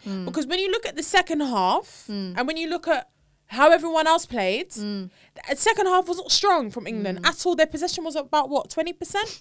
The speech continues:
Speaker 2: Just over twenty percent. That's what I saw on the stats.
Speaker 1: Yep.
Speaker 2: Their, their, their targets, they, they didn't have a lot of targets.
Speaker 1: Yep.
Speaker 2: Um, they didn't have a lot of shots that were on target. Italy had almost double.
Speaker 1: Mm-hmm.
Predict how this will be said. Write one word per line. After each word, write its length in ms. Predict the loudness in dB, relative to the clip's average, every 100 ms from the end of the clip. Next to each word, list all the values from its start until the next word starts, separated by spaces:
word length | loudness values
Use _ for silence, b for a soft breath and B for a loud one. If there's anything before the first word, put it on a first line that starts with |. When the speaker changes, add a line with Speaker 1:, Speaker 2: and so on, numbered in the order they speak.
| -14 -10
Speaker 2:
Just 140 | 0
over 140 | 0 0
twenty 240 | -8 -8
percent. 300 | -10 -10 -10
That's 180 | -10 -12
what 100 | -10
I 40 | -10
saw 180 | -6 -6
on 80 |
the 60 | -6
stats. 420 | -2 -2 -2 -10 -12
Speaker 1:
Yep. 320 | -6 -4 -2 4
Speaker 2:
Their, 220 | 4 4
their, 180 | 0 0
their 180 | 0 0
targets, 520 | 2 4 4 2 -4
they, 220 | -2 -2 -2
they 180 | -6 -4
didn't 200 | -8 -4
have 140 | -4
a 40 | -4
lot 140 | -6
of 80 | -8
targets. 760 | -2 0 0 -4 -6 -8 -8 -4
Speaker 1:
Yep. 140 | 0 0
Speaker 2:
Um, 380 | -2 -8 -10 -14 -14
they 160 | 0 0
didn't 160 | 0 -2
have 140 | 0
a 20 |
lot 100 | 0
of 60 | 0
shots 240 | -4 -4
that 100 | -6 -4
were 100 | -4
on 160 | -6
target. 500 | -4 -4 -4 -8 -8 B B
Italy 320 | -10 -10 -8 -4
had 200 | -2 -4
almost 380 | -4 -6 -6 -4
double. 460 | -6 -4 -6 -8 _ _
Speaker 1:
Mm-hmm. 200 | -18